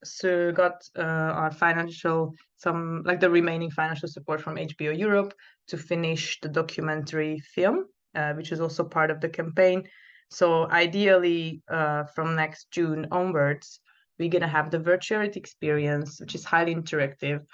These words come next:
um, focusing on the bystander effect. And next to that, we're gonna have, um, the documentary film focusing on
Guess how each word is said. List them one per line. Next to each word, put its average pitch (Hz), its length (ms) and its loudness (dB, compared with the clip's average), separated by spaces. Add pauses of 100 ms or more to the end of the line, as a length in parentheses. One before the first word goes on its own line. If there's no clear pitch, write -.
(460)
um, 147 460 0
focusing 165 420 2
on 156 100 -2
the 151 60 -2
bystander 151 480 0
effect. 143 340 -2
And 170 160 -2
next 175 240 0
to 185 80 -4
that, 165 200 0
we're 160 120 -4
gonna 156 200 -4
have, 147 420 0 (260)
um, 147 600 -4 (140)
the 156 100 -12
documentary 160 580 -2
film 156 400 -2 (360)
focusing 147 800 -2 (100)
on 147 400 0